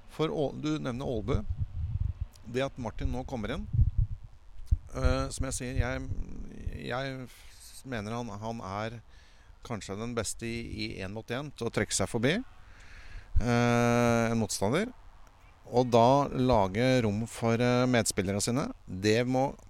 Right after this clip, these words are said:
passe Aalbu som hånd i hanske å komme på avslutninger, for der er han også klinisk. Han er ikke noe, han er ikke noen spiller til å komme seg forbi og jobbe i dypet og komme seg fremover, men det å komme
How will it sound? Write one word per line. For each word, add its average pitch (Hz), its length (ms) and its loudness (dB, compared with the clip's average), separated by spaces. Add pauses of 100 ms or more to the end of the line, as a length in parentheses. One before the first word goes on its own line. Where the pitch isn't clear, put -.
(100)
passe - 540 0 (120)
Aalbu 110 440 -2 (100)
som 123 220 -6 (140)
hånd 104 200 -2
i 113 40 0
hanske 110 380 -4 (440)
å 113 140 0
komme 104 220 -2
på 101 140 -2
avslutninger, 110 500 -6
for 117 80 2
der 107 320 2
er - 120 0
han 104 240 0
også - 220 -4
klinisk. 95 480 -2 (720)
Han 135 140 6
er 117 60 8
ikke - 180 0
noe, 156 340 2 (140)
han 135 160 0
er 123 80 4
ikke - 160 -8
noen 143 240 0
spiller 98 380 0 (100)
til 127 100 0
å 139 320 4
komme 113 220 -4
seg 113 160 -4
forbi 120 400 0
og 127 160 2
jobbe 113 640 4 (180)
i 120 60 -4
dypet 104 340 0
og 127 160 -2
komme 113 160 -4
seg 117 100 -2
fremover, 110 460 0 (300)
men 110 160 0
det 113 100 4
å 120 80 0
komme 110 240 0